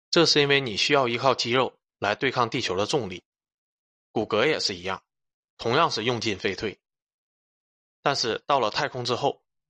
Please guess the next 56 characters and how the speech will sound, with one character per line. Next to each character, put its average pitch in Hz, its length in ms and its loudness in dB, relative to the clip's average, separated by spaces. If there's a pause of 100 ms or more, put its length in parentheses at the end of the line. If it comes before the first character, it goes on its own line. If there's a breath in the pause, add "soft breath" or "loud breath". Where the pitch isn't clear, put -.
(100)
重 170 200 2
力 135 100 2
消 113 220 2
失 92 260 -4
了， - 140 -14 (640)
这 160 140 4
就 127 120 0
导 107 160 4
致 113 140 0
航 117 200 2
天 139 140 0
员 107 140 2
的 113 100 0
肌 123 140 -2
肉 120 140 4
和 117 140 2
骨 110 160 -4
骼 98 240 -6 (340)
以 104 120 -6
一 123 80 -2
个 151 140 4
恐 - 240 -6
怖 165 140 0
的 127 100 2
速 120 180 -2
度 101 120 -4
在 98 120 -2
退 95 200 -6
化。 92 260 -6 (1000)
航 143 180 2
天 175 140 -2
员 127 180 2
必 170 100 -2
须 160 160 -2
每 143 160 -2
天 131 180 -4
做 135 140 2
力 139 140 0
量 113 140 -4
训 107 180 -6
练， 117 180 -4 (600)
用 156 140 2
来 120 140 2
维 123 120 -2
持 127 180 -2
身 131 180 2
体 - 140 -6
的 92 120 -4
肌 - 140 -4
肉 123 180 4
和 - 180 -4
骨 104 180 -6
骼 95 120 -2
的 117 100 2
强 - 280 -6
度， 113 160 -6